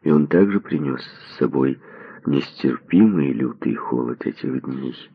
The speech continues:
Легко одетый Абай почувствовал, как потянуло морозом, когда к нему в комнату вошел поздороваться добротно одетый путник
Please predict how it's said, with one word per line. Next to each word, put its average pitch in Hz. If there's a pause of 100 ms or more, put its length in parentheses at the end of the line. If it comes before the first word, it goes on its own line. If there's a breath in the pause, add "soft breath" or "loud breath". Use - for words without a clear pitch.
(1700 soft breath)
Легко 110
одетый 127 (100)
Абай 110
почувствовал, 101 (540 loud breath)
как -
потянуло 98
морозом, 90 (420 loud breath)
когда 80
к -
нему 80
в -
комнату 90
вошел 85
поздороваться 80 (680 soft breath)
добротно 104
одетый 69
путник -